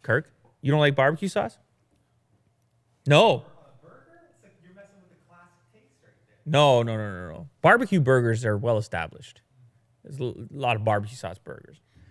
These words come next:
I mean, think about it. You put barbecue sauce on ribs. You put barbecue sauce on, you have barbecue chicken. You have, uh, I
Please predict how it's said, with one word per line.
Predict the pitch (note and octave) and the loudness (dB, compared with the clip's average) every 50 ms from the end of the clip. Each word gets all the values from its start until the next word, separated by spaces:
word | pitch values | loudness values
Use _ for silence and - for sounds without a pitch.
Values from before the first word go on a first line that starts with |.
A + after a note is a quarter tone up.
| _ _ _ - | _ _ _ -8
I | - | -4
mean, | G3+ G#3 | -4 -2
think | - B3 A3 E3 | -2 -2 -2 0
about | D3+ B2+ A#2+ | 0 0 0
it. | |
You | A#2+ - | -2 -2
put | - F3+ D#3 B2 | 0 -2 -2 2
barbecue | A#2+ A#2 C3 C#3 D3 C#3 B2 | 2 2 2 2 -2 -8 -10
sauce | - D3 B2 A2+ A#2+ | -6 -6 -6 -6 -8
on | A2+ G#2 G2+ | -10 -10 -6
ribs. | G#2+ C#3+ F3+ G3 F#3 F3+ - - | -2 0 0 0 -2 -4 -10 -14
You | C3+ | -10
put | A#2+ C3 A2+ A#2 | -6 -6 -4 -2
barbecue | A#2+ A2 A2 A2 A2+ - | -2 -4 -4 -4 -6 -12
sauce | - - G#2+ G2+ - | -10 -10 -10 -10 -10
on, | G#2 F#2+ - | -14 -14 -12
you | A2 | -12
have | A2+ A#2 | -12 -8
barbecue | A#2 A2+ G#2 G#2 B2 - A2+ | -6 -8 -8 -8 -10 -18 -16
chicken. | - - G3+ F3+ - F#3 F3+ E3+ F3 F#3+ F3+ | -6 -6 -6 -4 -4 -6 -6 -6 -8 -12 -14
You | - A#2+ | -12 -8
have, | A2+ A2 G#2+ A2 A#2 | -6 -6 -6 -6 -6
uh, | G#2 | -6
I | G2 E2 C#2+ C#2 | -6 -6 -8 -12